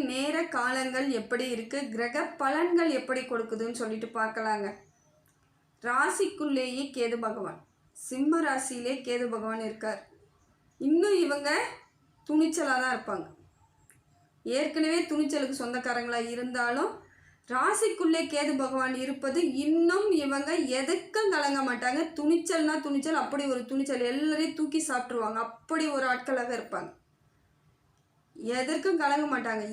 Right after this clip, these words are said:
எதுக்காகவும் இவங்க பேர்ல வந்து சண்டை போடணும்னு யாராவது வந்தா அவங்க வாழ்க்கை முடிஞ்சு போச்சுன்ற அளவுக்கு சண்டை போடுவாங்க. பேசுறதெல்லாம் அந்த அளவுக்கு இருக்கும், உரைக்கிற மாதிரி இருக்கும். ஒரு ஒரு சொல் சொன்னாலும் நறுக்கு நறுக்குன்னு பேசுவாங்க.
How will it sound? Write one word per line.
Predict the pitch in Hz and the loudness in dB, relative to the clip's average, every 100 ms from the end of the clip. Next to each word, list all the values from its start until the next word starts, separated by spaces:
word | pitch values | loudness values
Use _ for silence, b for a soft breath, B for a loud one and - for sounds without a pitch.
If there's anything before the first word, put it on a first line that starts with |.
| 240 | -2
எதுக்காகவும் | 262 311 - 339 320 330 349 | 0 -2 0 0 2 2 4
இவங்க | 311 285 269 | 2 0 -2
பேர்ல | 277 285 294 | -2 0 0
வந்து | 269 269 294 311 | 2 2 2 0
சண்டை | 254 254 285 | -2 -2 -2
போடணும்னு | 285 285 277 277 311 349 | 0 0 2 2 4 4
யாராவது | 277 254 269 285 254 | 4 2 2 2 0
வந்தா | 262 277 330 | 2 2 4
அவங்க | 269 247 254 233 | 2 0 -4 -2
வாழ்க்கை | 226 240 277 | -2 -2 -4
முடிஞ்சு | 226 226 233 | -4 -4 -6
போச்சுன்ற | 254 240 233 226 233 | -2 -2 -2 -2 0
அளவுக்கு | 240 254 269 | 0 -2 -2
சண்டை | 214 202 | -4 -4
போடுவாங்க. | 202 - - - _ _ _ _ _ _ _ _ _ _ - | -6 -12 -14 -18 _ _ _ _ _ _ _ _ _ _ -4
பேசுறதெல்லாம் | 294 370 381 370 330 339 339 269 | 0 2 2 0 2 2 4 4
அந்த | 302 320 | 4 4
அளவுக்கு | 330 330 330 | 4 2 2
இருக்கும், | 302 285 226 214 | -2 -4 -6 -2
உரைக்கிற | 254 330 - - 370 330 | 0 -2 -4 0 2 2
மாதிரி | 302 302 311 | 2 0 0
இருக்கும். | 285 240 233 254 | -2 -2 -2 0
ஒரு | 302 | 2
ஒரு | 294 269 | 0 0
சொல் | - 311 370 349 | -2 2 2 2
சொன்னாலும் | 330 277 254 202 175 240 370 381 B B B - | 0 0 2 0 -2 0 0 -2 B B B -6
நறுக்கு | 262 330 427 392 | 0 2 2 2
நறுக்குன்னு | 320 320 349 349 311 | 2 2 2 2 4
பேசுவாங்க. | 220 202 190 277 | 0 -4 -8 -8